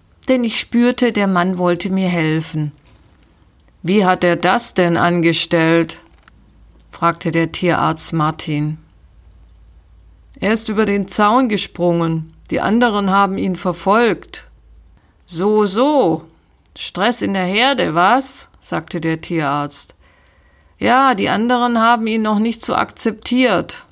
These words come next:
meinte Martin. "Ich predige es den Leuten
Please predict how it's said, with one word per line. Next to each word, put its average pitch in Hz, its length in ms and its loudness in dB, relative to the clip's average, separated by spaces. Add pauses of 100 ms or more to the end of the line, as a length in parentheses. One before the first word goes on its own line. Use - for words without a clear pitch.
(320)
meinte 156 420 -4
Martin. 151 680 -4 (840)
"Ich - 300 -8
predige 254 720 2
es - 260 0
den 175 200 0
Leuten 220 720 0